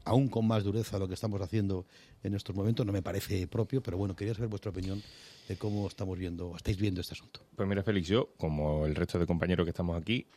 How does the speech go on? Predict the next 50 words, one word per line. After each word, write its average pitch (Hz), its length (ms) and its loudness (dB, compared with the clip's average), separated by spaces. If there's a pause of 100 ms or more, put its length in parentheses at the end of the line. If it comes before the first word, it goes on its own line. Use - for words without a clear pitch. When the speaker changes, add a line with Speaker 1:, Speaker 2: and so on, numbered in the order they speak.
(200)
Speaker 2:
y 87 180 0
mucha 82 300 0
de 73 80 0
la 71 60 -4
gente 78 220 -2
que 78 60 0
nos 76 140 -2
escucha, 120 480 -2 (140)
mm, 85 260 -2
paso 90 260 2
muchas 92 400 2
horas 90 220 2
al 85 120 2
día 104 380 2 (220)
consumiendo 80 480 0
información 85 540 2
porque 120 200 -2
es 87 80 -2
mi 95 100 0
trabajo, 98 520 0
aparte 87 320 0
de 85 100 4
porque 85 220 0
me 78 100 0
interese. 78 460 -2
Speaker 1:
Mm. 87 180 0 (220)
Speaker 2:
Y 92 80 0
sin 90 180 2
embargo, 104 340 6
yo 107 140 4
que 107 80 2
soy 113 120 -2
periodista 98 440 2
y 87 120 0
que 92 120 -6
estoy 90 400 -2 (500)
doce 104 280 2
horas 92 220 2
al 87 120 0
día 87 260 2
conectado 90 540 0
a 90 40 4
lo 82 120 2
que 80 120 -2
pasa, 113 360 -2 (140)
he 110 80 2
conseguido 104 600 0 (960)
no 101 300 6
leer 90 260 4
nada, 107 340 0